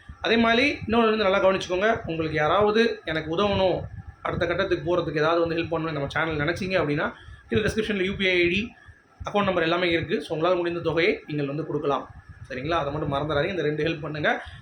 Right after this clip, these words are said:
இந்த ஷார்ட் ஃபிலிம் ரிலீஸ் ஆகிறப்ப உங்களுக்கு சொல்றேன். பைலட்னால இது ரிலீஸ் ஆகாதுங்க. நான் ஓப்பனா சொல்றேன். ஏன்னா இது வந்து ப்ரொடியூசர் காட்டுறதுக்காக எடுக்கிறோம்.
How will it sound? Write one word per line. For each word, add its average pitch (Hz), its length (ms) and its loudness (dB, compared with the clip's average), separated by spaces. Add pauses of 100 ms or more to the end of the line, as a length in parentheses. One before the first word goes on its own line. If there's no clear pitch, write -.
இந்த 240 120 2
ஷார்ட் 240 200 4
ஃபிலிம் 214 200 4
ரிலீஸ் 220 180 4
ஆகிறப்ப 196 300 4
உங்களுக்கு 160 260 -2
சொல்றேன். 180 240 2 (480)
பைலட்னால 247 460 4
இது 214 100 6
ரிலீஸ் 196 280 2
ஆகாதுங்க. 175 420 4 (180)
நான் 151 200 -2
ஓப்பனா 170 240 0
சொல்றேன். 170 360 0
ஏன்னா 185 100 2
இது 175 100 2
வந்து 185 240 0
ப்ரொடியூசர் 208 420 0
காட்டுறதுக்காக 170 500 2
எடுக்கிறோம். 151 300 -2